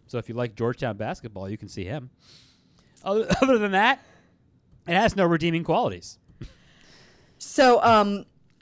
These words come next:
Speaker 2: the other thing I wanted to tell people before we start, just to think about it as we're, like, going through it,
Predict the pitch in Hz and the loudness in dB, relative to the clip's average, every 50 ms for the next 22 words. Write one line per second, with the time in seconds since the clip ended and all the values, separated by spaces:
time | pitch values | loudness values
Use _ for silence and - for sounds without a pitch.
0 | _ _ _ - _ - 247 220 233 262 294 330 359 294 - 330 269 254 233 226 | _ _ _ -20 _ -4 0 4 4 4 6 4 2 2 0 0 2 4 4 4
1 | 214 214 214 208 202 - - 226 208 202 233 208 185 180 170 180 175 - - - | 2 2 0 -2 -4 -4 0 0 0 0 0 -2 -4 -4 -6 -6 -8 -8 -8 -4
2 | - 262 269 302 349 339 269 220 - - - 170 151 151 156 - - - 185 - | 0 2 2 2 2 0 -2 -6 -6 -4 -2 -2 0 0 0 -2 -4 -8 -4 -4
3 | 214 208 - - 302 - - 349 311 302 - 320 262 294 285 262 262 254 262 262 | -4 -4 -2 -4 -6 -4 -4 -4 -4 -2 -4 -4 -2 0 2 2 2 2 0 -2
4 | 262 - 220 226 220 220 240 233 226 220 220 226 208 202 196 - 226 214 180 165 | -2 -2 -4 -4 -4 -2 -2 -2 -2 -2 -2 -4 -6 -6 -4 -2 0 0 0 0
5 | 156 - | -2 -4